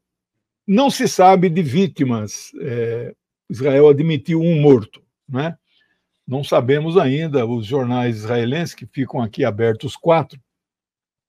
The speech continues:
eles não falam, não divulgam o número de vítimas, mas houve danos materiais. Mas o objetivo destes outros mísseis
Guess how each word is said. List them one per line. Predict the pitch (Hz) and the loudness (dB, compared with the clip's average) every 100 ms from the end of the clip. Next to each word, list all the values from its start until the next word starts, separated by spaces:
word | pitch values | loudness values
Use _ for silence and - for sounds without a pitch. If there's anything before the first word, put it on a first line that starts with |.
| _ _ _ _ _ - | _ _ _ _ _ 0
eles | 156 180 190 - - | 4 4 2 -2 -6
não | 160 190 | -2 0
falam, | 190 151 135 139 139 117 _ _ _ - | 2 2 4 2 -2 -6 _ _ _ -6
não | 139 160 175 | -2 0 2
divulgam | 165 151 185 196 127 107 113 - | 2 6 6 6 4 -2 -4 -10
o | 139 | -6
número | 127 151 151 156 | -2 -2 -2 -2
de | 151 | -2
vítimas, | 107 110 - 156 | -2 -6 -4 0
mas | 226 226 208 - | 2 2 2 6
houve | 190 208 185 214 | 10 10 8 4
danos | 156 208 247 180 131 101 | 6 6 8 4 2 -2
materiais. | 120 107 120 113 73 - - - | -6 -6 -6 -6 -8 -16 -16 -6
Mas | 151 165 127 | -2 -2 -2
o | 214 | 2
objetivo | 208 175 170 139 107 147 123 | 2 4 2 2 2 0 0
destes | 117 131 - 127 113 | 2 2 0 -8 2
outros | 170 208 160 - 123 113 95 - - - | 6 6 4 -6 -6 -6 -8 -16 -20 -10
mísseis | 123 165 - - - _ | -4 -4 -4 -10 -20 _